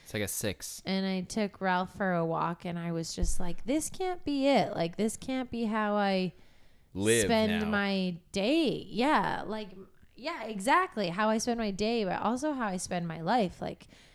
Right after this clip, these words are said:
Speaker 2: days add up to your entire life. So, like, if you're w-, always
Speaker 1: Bars.
Speaker 2: waking up, like, grumpy, I'm, I was just like, finally, I was like, "I can't,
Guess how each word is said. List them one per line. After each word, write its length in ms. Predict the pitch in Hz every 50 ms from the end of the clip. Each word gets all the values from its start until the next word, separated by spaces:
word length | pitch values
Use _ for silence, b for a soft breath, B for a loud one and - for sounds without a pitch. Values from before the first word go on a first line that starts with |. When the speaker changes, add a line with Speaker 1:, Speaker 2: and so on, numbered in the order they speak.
| B B B - 165
Speaker 2:
days 380 | 156 196 202 233 226 214 180
add 300 | 190 - 180 180 185 175
up 320 | - - 240 247 - - -
to 420 | - - 196 180 170 160 156 156 -
your 540 | - 156 165 175 180 180 170 165 170 - -
entire 560 | - 180 170 165 - 185 202 196 180 170 160 160
life. 400 | 170 175 214 196 - - - -
So, 220 | - - 170 160 170
like, 220 | 165 151 156 -
if 160 | 170 165 -
you're 140 | - 170 175
w-, 180 | 175 175 180 -
always 440 | - 185 214 247 254 240 202 185 170
Speaker 1:
Bars. 80 | 170 175
Speaker 2:
waking 420 | 175 190 196 185 - 175 170 170
up, 320 | 190 208 190 170 - - - - b b b b b b b b b b b b _ _
like, 320 | - 175 160 151 147 - -
grumpy, 580 | - 185 190 233 302 330 - 262 208 180 165
I'm, 220 | 160 156 170 175 180 -
I 140 | - 175 180
was 220 | 175 180 165 165 -
just 200 | 202 185 - -
like, 240 | 196 180 - 165 165
finally, 440 | - 185 180 202 220 220 214 202 180
I 80 | 165
was 140 | 160 156 -
like, 120 | 165 160
"I 60 | 165 165
can't, 420 | - - 190 190 185 185 185 -